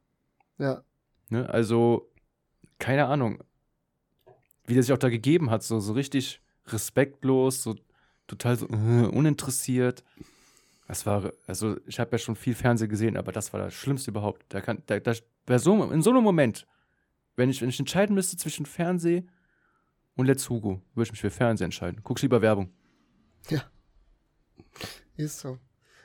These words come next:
Speaker 1: Da gab's ja dann noch eine weitere Folge mit Rezo, das fand ich ganz witzig.
Speaker 2: Mhm.
Speaker 1: Mit Rezo war auch so ein bisschen so Fremdschämen, so, ah, man merkt halt so, aha, ist ihm sehr unangenehm, das gerade zu tun.
Speaker 2: <laughs>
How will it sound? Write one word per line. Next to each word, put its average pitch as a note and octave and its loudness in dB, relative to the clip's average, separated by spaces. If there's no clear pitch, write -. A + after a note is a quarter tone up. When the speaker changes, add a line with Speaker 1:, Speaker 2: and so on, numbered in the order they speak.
Speaker 1:
Da C3+ 4
gab's D#3 4
ja D#3 0
dann C#3 2
noch C3+ -2
eine C#3 0
weitere D#3 0
Folge E3+ 0
mit C3+ 0
Rezo, G#3+ -2
das G3 -8
fand F#3+ -4
ich E3 -10
ganz C#3+ -6
witzig. A2+ -10
Speaker 2:
Mhm. A#2+ -4
Speaker 1:
Mit C3+ -6
Rezo E3+ 4
war D#3 6
auch D#3+ 2
so E3 0
ein D3+ 0
bisschen D3+ 0
so C3+ 0
Fremdschämen, F3+ 2
so, D3+ 2
ah, D3+ 6
man C3+ 0
merkt C3+ -2
halt C#3 -4
so, C#3 0
aha, F3 4
ist D3 -4
ihm C#3+ 0
sehr D#3 4
unangenehm, D3 2
das C#3 0
gerade D#3 4
zu - -6
tun. F3+ 4
Speaker 2:
<laughs> D#3+ -4